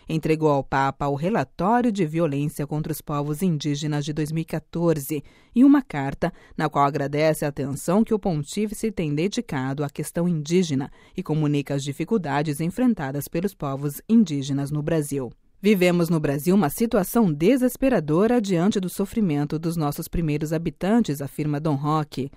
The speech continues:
A indiferença, o avanço dos grandes projetos do agronegócio, a construção das grandes hidrelétricas, a mineração e a devastação do meio ambiente em geral. Tudo isso traz consequências desastrosas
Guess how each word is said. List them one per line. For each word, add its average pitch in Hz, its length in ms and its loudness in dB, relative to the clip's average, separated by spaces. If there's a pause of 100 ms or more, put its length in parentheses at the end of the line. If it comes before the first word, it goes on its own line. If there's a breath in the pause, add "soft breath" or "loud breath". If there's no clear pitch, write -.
(140 soft breath)
A 170 100 -4
indiferença, 156 800 0
o 131 40 -2
avanço 180 520 2
dos 143 140 -6
grandes 202 340 0
projetos 160 640 0
do 151 140 0
agronegócio, 185 920 4
a 131 80 0
construção 208 800 0
das 156 220 0
grandes 170 460 0
hidrelétricas, 180 840 0 (220 loud breath)
a 151 80 0
mineração 160 760 2
e 202 60 4
a 147 60 0
devastação 143 720 -2
do 175 100 0
meio 156 220 2
ambiente 160 520 0
em 160 80 0
geral. 160 440 -4 (240 soft breath)
Tudo 175 260 0
isso 165 340 -2 (220 soft breath)
traz 147 240 -2
consequências 151 840 -2
desastrosas 156 920 -4